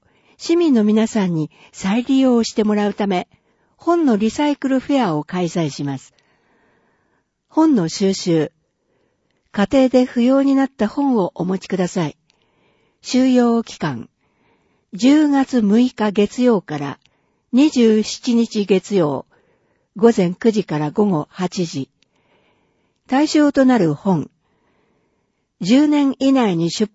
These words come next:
版された本、児童書、絵本、雑誌、書き込みや汚れ、傷みのない本。問題集、漫画などは対象外です。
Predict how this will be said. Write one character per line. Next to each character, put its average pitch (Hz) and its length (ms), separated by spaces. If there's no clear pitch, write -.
版 247 180
さ 233 140
れ 220 100
た 196 220
本、 185 540
児 190 200
童 220 300
書、 190 400
絵 196 140
本、 175 420
雑 202 240
誌、 - 340
書 185 140
き - 140
込 214 120
み 202 120
や 196 100
汚 180 320
れ、 175 240
傷 220 300
み 226 100
の 170 140
な 175 180
い 131 120
本。 170 340
問 247 240
題 262 220
集、 170 300
漫 196 260
画 247 120
な 240 140
ど 202 120
は 143 120
対 214 240
象 240 240
外 139 220
で 127 120
す。 - 200